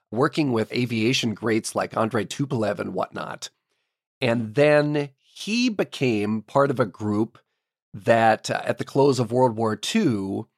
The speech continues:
was advised of the existence of this heretofore secret German vengeance weapon, number two, and get your tuchus down to Germany,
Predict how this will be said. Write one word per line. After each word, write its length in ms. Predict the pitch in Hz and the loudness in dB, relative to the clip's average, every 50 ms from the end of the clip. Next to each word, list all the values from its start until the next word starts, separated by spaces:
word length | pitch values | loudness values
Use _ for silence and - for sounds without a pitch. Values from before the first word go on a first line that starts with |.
| _ _ _ _ _ _ | _ _ _ _ _ _
was 300 | - 127 120 123 113 - - - | -2 0 2 2 2 0 -2 0
advised 680 | 123 117 110 101 - 120 123 139 139 139 147 143 127 - | 0 0 0 2 2 4 4 4 4 4 2 2 2 0
of 140 | 123 98 101 | -2 -2 -2
the 120 | 113 110 | -2 -4
existence 840 | 104 101 104 101 98 104 139 165 156 - - - 123 110 107 - - | -4 -4 -8 -8 -4 -2 0 0 -2 -2 -2 0 0 0 -2 -2 -2
of 140 | 117 101 98 | -4 -4 -2
this 200 | 107 107 101 - | -4 -6 -4 -2
heretofore 460 | - 135 131 127 120 - 123 117 110 | 0 0 0 0 -2 -2 -4 -4 -2
secret 760 | - - - - - 160 143 127 - 135 123 113 - - - - _ _ _ _ _ _ - | -2 -4 -6 -4 -2 -4 -4 -2 0 0 0 0 -2 -4 -10 -16 _ _ _ _ _ _ -8
German 720 | - 123 131 135 131 131 131 123 117 113 113 110 107 101 - _ _ _ _ - | -2 0 2 4 4 4 4 2 2 2 0 -2 -2 -4 -8 _ _ _ _ -20
vengeance 720 | 104 95 - 139 143 151 165 147 123 139 127 113 107 - | -16 0 4 6 8 8 6 6 4 4 4 2 2 -2
weapon, 640 | 117 104 113 120 110 - - 120 98 101 120 127 120 | -2 0 0 0 0 0 0 -2 -2 0 0 0 2
number 300 | 117 110 110 101 107 104 | 2 0 0 0 -2 -4
two, 560 | - - 156 156 123 101 95 98 104 107 - _ _ _ _ _ _ _ _ | -2 0 2 2 2 2 0 -2 -4 -6 -8 _ _ _ _ _ _ _ _
and 560 | 131 127 120 113 113 113 113 113 113 104 104 | 0 2 2 4 4 2 2 0 -2 -4 0
get 220 | 107 147 160 - - | 2 2 2 2 0
your 80 | 143 | -2
tuchus 680 | 131 - - 156 143 - 151 131 131 - - - - - - | 0 2 2 2 4 4 4 4 4 2 -2 -8 -10 -2 2
down 280 | - 123 127 127 123 | 4 6 6 6 4
to 80 | 110 104 | 0 -4
Germany, 800 | 90 101 123 139 160 160 143 127 113 107 107 104 107 107 104 | -2 2 4 6 6 6 6 4 2 0 0 -2 -4 -6 -8